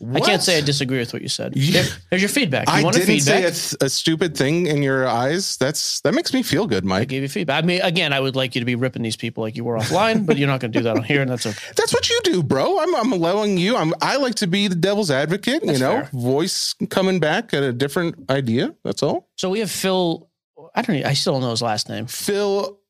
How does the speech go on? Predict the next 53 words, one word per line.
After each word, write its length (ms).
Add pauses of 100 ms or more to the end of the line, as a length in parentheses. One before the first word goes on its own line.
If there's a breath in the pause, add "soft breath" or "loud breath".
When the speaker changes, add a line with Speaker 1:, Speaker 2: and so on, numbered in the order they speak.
Speaker 2:
Orlando 840
is 340
technically 420
his 180
Facebook 460
name, 300
so 300 (100)
we'll 160
just 180
go 140
with 100
that. 320
Speaker 1:
He 60
seems 260
like 120
the 80
type 200
who 80
would 80
lie 220
about 180
his 140
name. 260
Speaker 2:
Why 320
would 160
he 60
Speaker 1:
His 100
name 140
is 60
Speaker 2:
use 120
the 160
last 260
name 200
Speaker 1:
Filmington. 60
Speaker 2:
Orlando, 840
though? 400 (120)
Speaker 1:
His 100
name 140
is 140
Filmington 640
on 80
YouTube 420
and 140
on 140
Instagram. 440 (160 loud breath)
He's 160
gonna 140
join 220
us 100
in 60
about 220
ten 220
minutes. 360